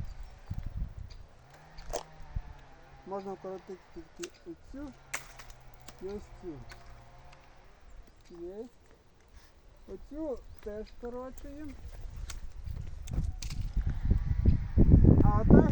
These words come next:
гілка, е, вона нікому не мішає і широко вона не розрослася. Ту я з-, гілку взагалі залишу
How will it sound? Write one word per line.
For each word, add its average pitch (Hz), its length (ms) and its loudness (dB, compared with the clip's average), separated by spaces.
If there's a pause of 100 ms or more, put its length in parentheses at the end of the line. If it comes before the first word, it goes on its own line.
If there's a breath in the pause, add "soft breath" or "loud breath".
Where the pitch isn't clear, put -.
гілка, - 420 10 (1800)
е, - 140 6
вона 269 220 0
нікому 285 380 0
не 262 140 0
мішає 277 460 0
і - 20 -2
широко - 420 0
вона - 220 2 (120)
не - 60 0
розрослася. - 840 2 (800)
Ту - 100 -2
я - 200 4
з-, - 180 2 (320)
гілку - 260 -2
взагалі 208 520 -4
залишу 214 560 -2